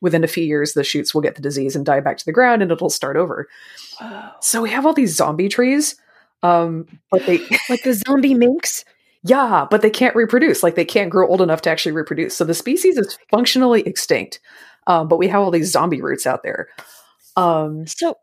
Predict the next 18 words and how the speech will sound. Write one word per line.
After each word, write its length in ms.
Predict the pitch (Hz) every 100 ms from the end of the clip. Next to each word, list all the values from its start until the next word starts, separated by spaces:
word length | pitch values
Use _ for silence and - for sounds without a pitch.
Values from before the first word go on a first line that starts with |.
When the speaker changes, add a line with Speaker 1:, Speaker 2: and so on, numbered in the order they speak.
| _ _ _
Speaker 2:
did 140 | 294 269
they 140 | 285
figure 300 | - 240 254
out, 120 | 247
like, 180 | 233 214
what 760 | 196 190 185 190 185 202 220 -
it 260 | 202 202 -
was, 680 | - 185 180 208 247 294 277
how 240 | 226 208
it 100 | 196 180 - -
got 300 | 202 202 214 -
there? 180 | 285
Is 220 | - 226 196
it 160 | -
just 340 | - 180 - -
Speaker 1:
Yes. 120 | 214
Speaker 2:
in 80 | 208
the 160 | 202